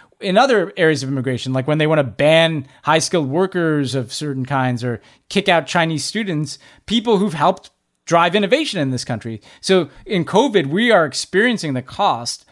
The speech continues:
of these insane immigration policies. I think on vaccines, super promising as someone like you who clicks refresh <laughs> on, on, you know, the Oxford, uh, reports as much as I can.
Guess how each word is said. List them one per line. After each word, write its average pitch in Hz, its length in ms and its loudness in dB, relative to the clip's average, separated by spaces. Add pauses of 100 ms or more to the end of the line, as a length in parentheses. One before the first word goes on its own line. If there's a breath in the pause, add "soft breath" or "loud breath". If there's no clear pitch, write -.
(140 soft breath)
of 156 120 -6
these 151 240 2
insane 165 880 -2
immigration 156 440 0
policies. 110 400 -6 (220 loud breath)
I 190 60 -4
think 214 120 2
on 190 80 2
vaccines, 170 720 -2 (420 soft breath)
super 214 280 0
promising 170 460 0
as 139 80 -2
someone 151 240 0
like 131 140 -2
you 170 120 2
who 135 260 0 (240 soft breath)
clicks 190 280 -2
refresh 151 580 -2
<laughs> - 0 -
on, 165 200 0 (220 loud breath)
on, 151 320 -2
you 180 80 0
know, 143 160 -2 (200 loud breath)
the 160 100 -2
Oxford, 143 640 -2 (240 loud breath)
uh, 135 520 0
reports 160 600 -2
as 135 140 -4
much 147 180 -4
as 135 80 -6
I 135 80 -2
can. 170 400 -6